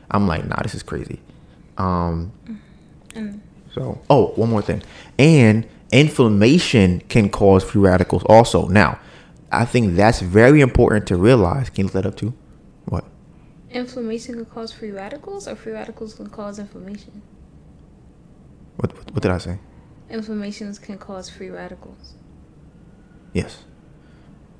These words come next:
Speaker 2: Really?
Speaker 1: Yeah. Can you double check that?
Speaker 2: Hmm.
Speaker 1: Um, and the reason why that would be bad is because, uh, food that's not good for you will cause inflammation.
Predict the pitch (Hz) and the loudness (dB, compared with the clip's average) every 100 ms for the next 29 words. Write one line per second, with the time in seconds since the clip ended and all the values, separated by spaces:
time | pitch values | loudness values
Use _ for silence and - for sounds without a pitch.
0 | - - 214 208 285 202 196 - - - | -20 -20 -16 -12 -12 -14 -20 -12 -10 -10
1 | - 120 - 95 101 101 - 92 - - | -12 -20 -10 -8 -8 -6 -2 -2 -4 -8
2 | - - - - - 370 311 - - - | -10 -14 -20 -20 -20 -20 -20 -20 -20 -4
3 | - 92 90 - 101 117 151 139 110 104 | -2 0 -2 -2 0 4 4 4 4 2
4 | 107 - 98 87 92 82 104 135 139 127 | 0 -2 -4 -2 -2 -2 -2 0 -2 -4
5 | - - - - 110 110 104 - 92 87 | -10 -20 -6 0 2 2 -2 -2 0 2
6 | 87 87 - - - - - - - - | 0 -2 -6 -16 -20 -20 -20 -20 -10 -2
7 | 92 87 85 85 90 - - - - - | 0 0 -2 -4 -6 -10 -16 -20 -20 -20
8 | - - - - 165 185 123 127 151 - | -20 -18 -16 6 8 10 8 6 2 -4
9 | - 107 107 113 98 135 160 - 135 110 | 2 2 4 2 4 4 6 6 8 8
10 | 107 127 - - 117 - 113 127 117 117 | 6 2 -6 -4 -2 4 6 6 4 4
11 | 123 131 143 - 117 | 4 6 6 6 2